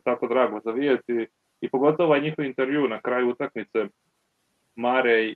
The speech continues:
i Jokić su pričali sa Rachel Nichols,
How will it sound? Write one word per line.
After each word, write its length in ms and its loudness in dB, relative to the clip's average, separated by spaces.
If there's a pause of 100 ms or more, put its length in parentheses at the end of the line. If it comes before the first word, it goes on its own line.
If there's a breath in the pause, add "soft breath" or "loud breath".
i 260 -6
Jokić 400 -4
su 120 -20
pričali 400 -4
sa 140 -6
Rachel 360 -2 (320)
Nichols, 440 -2